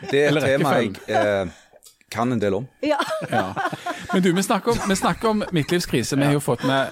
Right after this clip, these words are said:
Speaker 2: vi har jo med oss, eh, Janne Stigen Drangsholt, som, ja, men, men, men som jo med oss en
Speaker 1: Den
Speaker 2: vandrende
Speaker 1: vandrende livs-,
Speaker 2: livskrise.
Speaker 1: livskrisen, Janne Stigen.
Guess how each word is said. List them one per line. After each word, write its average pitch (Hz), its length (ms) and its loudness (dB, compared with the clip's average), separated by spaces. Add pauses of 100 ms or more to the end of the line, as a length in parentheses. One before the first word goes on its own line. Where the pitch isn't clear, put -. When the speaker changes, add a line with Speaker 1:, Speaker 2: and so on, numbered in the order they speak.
(160)
Speaker 2:
vi 127 120 0
har 123 100 2
jo 127 140 2
med 120 200 2
oss, - 260 -4
eh, 110 220 0
Janne 110 200 0
Stigen 104 260 -2
Drangsholt, 143 560 -2 (160)
som, - 320 -4 (1080)
ja, - 300 -8
men, 113 240 2
men, 135 180 2 (200)
men 139 120 4
som 147 180 0
jo 139 80 4
med 135 120 4
oss 127 120 0
en 135 60 0
Speaker 1:
Den 110 260 0
Speaker 2:
vandrende 127 260 4
Speaker 1:
vandrende 131 160 -2 (100)
livs-, 113 160 -4
Speaker 2:
livskrise. 131 680 0
Speaker 1:
livskrisen, 120 320 -2
Janne 95 200 -8
Stigen. 110 220 -6